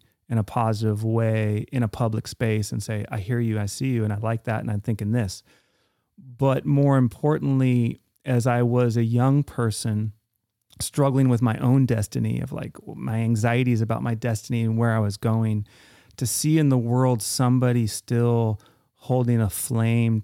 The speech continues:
to remember the eternal in the middle of everything else that's, like,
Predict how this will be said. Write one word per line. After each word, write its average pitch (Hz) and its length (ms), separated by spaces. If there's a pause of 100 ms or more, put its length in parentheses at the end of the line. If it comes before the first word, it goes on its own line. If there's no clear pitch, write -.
(320)
to 123 300
remember 110 560
the 104 120
eternal 104 800 (560)
in 123 380
the 113 80
middle 113 360
of 110 120
everything 113 400
else 113 260
that's, 131 320
like, 127 320